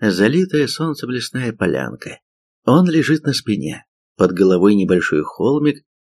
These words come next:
одну ногу он поставил стаймя и слегка согнул в колени,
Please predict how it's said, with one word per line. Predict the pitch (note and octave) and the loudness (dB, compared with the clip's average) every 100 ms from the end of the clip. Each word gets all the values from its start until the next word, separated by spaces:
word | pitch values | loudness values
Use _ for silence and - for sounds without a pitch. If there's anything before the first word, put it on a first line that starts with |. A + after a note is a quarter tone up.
| - | -4
одну | F#2+ G2+ G2 | -2 0 2
ногу | G2+ F#2 F#2+ | 2 4 2
он | |
поставил | E2+ F#2 - F2+ F#2 E2+ | 0 -2 0 0 0 -2
стаймя | - F#2 F#2+ D#3 E3+ | -4 -2 -2 -2 -4
и | |
слегка | - C3+ D3 C#3+ | -6 -6 -4 -4
согнул | B2 B2 B2 | -4 -4 -4
в | - | -4
колени, | A2 G2+ F#2+ F#2+ F#2+ | 0 2 2 0 -6